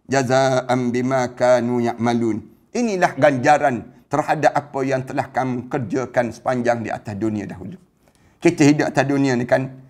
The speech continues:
Tanyalah orang yang berbuat taat. Orang yang hidup dalam keadaan taat. Penat tak? Penat. Penat.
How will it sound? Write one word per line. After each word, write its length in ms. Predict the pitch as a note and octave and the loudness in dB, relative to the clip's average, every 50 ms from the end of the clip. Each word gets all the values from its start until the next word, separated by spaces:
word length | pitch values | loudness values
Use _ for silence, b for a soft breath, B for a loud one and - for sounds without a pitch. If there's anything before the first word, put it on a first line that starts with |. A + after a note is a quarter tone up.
| b b b b C#3 | b b b b 2
Tanyalah 440 | C#3+ D#3 E3 E3 D#3 C#3+ C#3 B2+ - | 2 4 4 2 2 2 2 2 2
orang 240 | B2+ C#3 C3+ C3+ C3 C3 B2+ | 0 2 2 0 0 0 0
yang 80 | B2+ | 0
berbuat 480 | B2+ B2+ B2+ B2+ B2 C3+ B2+ - - - | 0 -2 -2 0 2 2 2 0 0 -2
taat. 240 | A#2+ - C3 C3 C3 - - - _ _ _ _ _ _ _ _ - | 0 2 2 0 0 -2 -18 -20 _ _ _ _ _ _ _ _ 2
Orang 240 | D3 E3+ F3 F3 E3 | 4 6 6 6 6
yang 160 | D#3+ D#3 C#3+ | 4 4 4
hidup 320 | C3+ D#3+ E3 C#3+ D3+ - C3+ | 4 2 2 0 -4 0 2
dalam 320 | D#3 D3 D3 C#3 C3+ C3 | 2 2 2 0 -2 -2
keadaan 200 | - - - B2+ C3 | -4 -4 -4 -4 -6
taat. 180 | - - G#2+ - - _ | -6 -6 -8 -12 -12 _
Penat 240 | - G3 A#3 A3 - - - | -4 0 0 0 0 2 0
tak? 100 | G#2+ - - - - _ | -2 -2 -2 -20 -20 _
Penat. 340 | - G#2+ A2 A2+ A2 G#2 - - - _ _ _ _ _ _ _ _ _ _ _ _ _ _ _ _ _ _ _ _ _ _ _ | -8 -6 -4 -2 -4 -4 -6 -8 -18 _ _ _ _ _ _ _ _ _ _ _ _ _ _ _ _ _ _ _ _ _ _ _
Penat. 280 | - C#3+ D#3 C#3 A#2 | -2 2 2 2 2